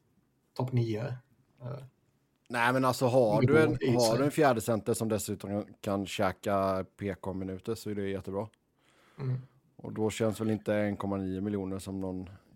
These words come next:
Speaker 2: eh, överbetalning direkt.
Speaker 1: Nej, egentligen vill man väl kanske hålla nere det lite, liksom. Men, eh,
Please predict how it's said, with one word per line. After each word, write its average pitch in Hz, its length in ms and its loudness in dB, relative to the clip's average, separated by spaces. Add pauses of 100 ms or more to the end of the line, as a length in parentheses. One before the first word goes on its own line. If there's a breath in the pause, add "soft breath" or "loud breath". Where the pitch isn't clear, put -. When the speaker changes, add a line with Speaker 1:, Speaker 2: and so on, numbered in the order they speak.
(120)
Speaker 2:
eh, 110 800 -12
överbetalning 95 540 -8
direkt. - 300 -14 (1700 loud breath)
Speaker 1:
Nej, 156 580 12
egentligen 139 500 10
vill 139 140 10
man 135 140 10
väl 135 140 10
kanske 131 260 4
hålla 135 200 10
nere 135 360 8
det 127 100 10
lite, 131 500 6
liksom. 123 520 0 (140)
Men, 123 460 6
eh, 120 680 4